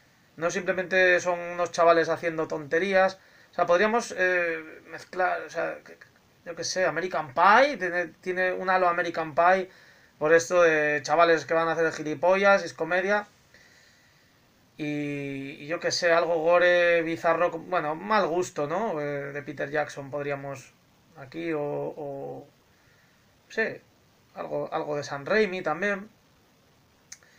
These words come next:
Bueno, eh, la, la trama es, empieza, va cañón, no, no se anda con, con hostias. Hay un depósito de cadáveres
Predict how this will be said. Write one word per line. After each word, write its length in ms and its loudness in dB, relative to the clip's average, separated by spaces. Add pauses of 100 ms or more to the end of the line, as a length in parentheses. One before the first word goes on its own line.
(640)
Bueno, 340 2
eh, 300 4
la, 320 6
la 160 2
trama 720 4
es, 460 -8
empieza, 580 4 (160)
va 100 2
cañón, 500 -2
no, 320 0
no 100 -2
se 100 -2
anda 200 2
con, 800 -6
con 160 -8
hostias. 400 -10 (840)
Hay 200 0
un 140 -2
depósito 380 0
de 100 4
cadáveres 640 8